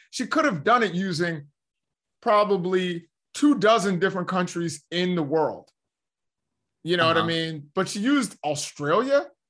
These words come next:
Speaker 1: Like, that's dumb. Uh, and, you know, I don't like to use the word dumb. You know, I criticized, uh, you know, our, our good friend Tucker Carlson. I was like, "Yo, stop calling people dumb." You know what I <laughs> mean? Like,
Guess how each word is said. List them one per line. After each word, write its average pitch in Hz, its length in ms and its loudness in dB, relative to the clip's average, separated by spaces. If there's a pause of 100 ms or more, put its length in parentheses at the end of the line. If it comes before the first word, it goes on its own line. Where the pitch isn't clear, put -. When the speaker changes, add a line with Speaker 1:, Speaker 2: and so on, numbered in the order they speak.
(260)
Speaker 1:
Like, 180 240 0
that's 262 320 4
dumb. 160 600 0 (680)
Uh, 170 220 2
and, 208 160 0
you 269 140 -2
know, 226 100 4
I 208 140 4
don't 220 180 0
like 208 200 2
to 190 100 -8
use 185 240 -4
the 180 60 -2
word 165 340 0
dumb. 160 520 -2
You 160 120 -6
know, 147 120 0
I 151 120 4
criticized, 160 1000 0
uh, 143 340 2 (340)
you 156 100 -6
know, 147 100 0
our, 139 520 2
our 131 300 0
good 170 240 -2
friend 160 300 -2
Tucker 143 260 -6
Carlson. 143 440 -4
I 123 60 -8
was 123 140 -10
like, 135 180 -8
"Yo, 131 220 -4
stop 262 260 -8
calling 185 220 -8
people 131 180 -8
dumb." 113 300 -14 (420)
You 151 100 -6
know 165 100 2
what 165 100 2
I - 20 -2
<laughs> 165 240 -4
mean? 196 160 -2
Like, 156 340 0